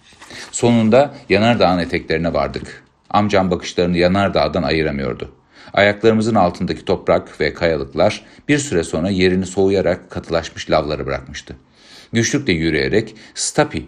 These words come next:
adındaki köye ulaşıp mola verdik. Dünyanın merkezine inmeye başlamadan önce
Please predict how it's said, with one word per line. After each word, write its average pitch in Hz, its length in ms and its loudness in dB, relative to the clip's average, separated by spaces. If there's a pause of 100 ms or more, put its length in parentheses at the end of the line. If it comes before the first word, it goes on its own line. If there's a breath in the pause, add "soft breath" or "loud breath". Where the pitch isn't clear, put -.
(140)
adındaki 78 720 -4
köye 87 240 2
ulaşıp 73 540 -4
mola 67 200 -4
verdik. 50 440 -10 (420 loud breath)
Dünyanın 98 300 2
merkezine 82 480 0
inmeye 78 360 -2
başlamadan 82 500 -2
önce 98 340 0